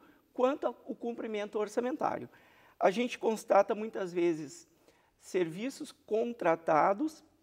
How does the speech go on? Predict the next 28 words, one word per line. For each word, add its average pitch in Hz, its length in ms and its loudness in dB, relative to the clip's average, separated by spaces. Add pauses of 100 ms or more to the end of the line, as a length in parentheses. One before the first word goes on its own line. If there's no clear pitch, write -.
pagos, 285 480 8
mas 247 240 0
não 226 220 -2
realizados. 226 760 -6
Então, 170 200 -8
o 220 60 -4
auditor, 214 340 -6
sim, 220 320 -12
poderá 175 320 -4
também 190 380 -6
fazer 175 440 -2 (320)
uma 175 200 0
diligência 202 600 -6
até - 220 2
o 320 80 4
condomínio 233 420 -6
para 220 220 2
verificar 254 680 -4 (300)
a 190 160 2
execução 240 680 0
daquele 175 340 0
serviço. 135 540 -8 (500)
Despesas 202 680 -4
pagas, 233 760 4 (100)
mas 180 500 0 (320)
sem 214 500 -6
a 180 100 -6
respectiva, 196 960 -4